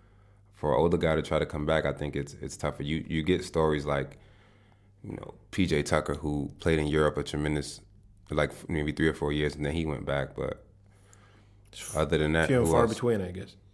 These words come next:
Speaker 1: And, and when you do get there, what's your, what's your opportunity? You know, Jeremy Pargo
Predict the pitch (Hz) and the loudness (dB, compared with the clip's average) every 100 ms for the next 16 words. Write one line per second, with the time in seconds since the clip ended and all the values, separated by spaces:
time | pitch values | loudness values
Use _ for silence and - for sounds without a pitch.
0 | - 82 85 82 82 82 78 104 87 80 | -12 -2 2 4 4 4 4 4 4 2
1 | 78 82 - 64 76 - 76 76 92 85 | 2 0 -2 -8 -4 -4 -4 -4 -2 -2
2 | 73 - - - - 78 76 78 80 - | -4 -10 -18 -20 -16 -8 -4 0 0 2
3 | 85 87 82 | 0 2 0